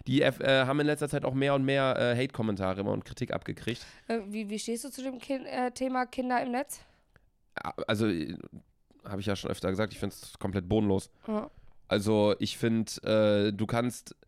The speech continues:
Speaker 1: Leute, also gerade so wie das die Harrisons machen, das ist ja das komplett Negativbeispiel, nach Dubai gehen, dann noch die Kinder vermarkten,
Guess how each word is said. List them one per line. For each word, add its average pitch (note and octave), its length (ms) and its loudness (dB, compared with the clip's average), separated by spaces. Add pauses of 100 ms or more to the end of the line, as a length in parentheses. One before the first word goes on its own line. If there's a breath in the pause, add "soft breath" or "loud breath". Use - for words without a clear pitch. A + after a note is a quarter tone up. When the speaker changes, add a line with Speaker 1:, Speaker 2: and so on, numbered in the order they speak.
(300 soft breath)
Speaker 1:
Leute, C3+ 400 6 (100)
also A2+ 220 4
gerade A#2 340 4
so B2 60 2
wie B2 60 2
das B2+ 140 2
die A#2 120 0
Harrisons C3 440 2
machen, A#2 240 0
das A2 100 0
ist G#2+ 100 -8
ja A#2 80 2
das G#2 140 -8
komplett - 380 -4
Negativbeispiel, G#2 880 0 (260 soft breath)
nach A2+ 160 0
Dubai C#3 420 4
gehen, A#2 440 0 (400 soft breath)
dann A#2 140 0
noch E3+ 100 2
die D3 100 -6
Kinder E3 300 0
vermarkten, C3+ 800 -2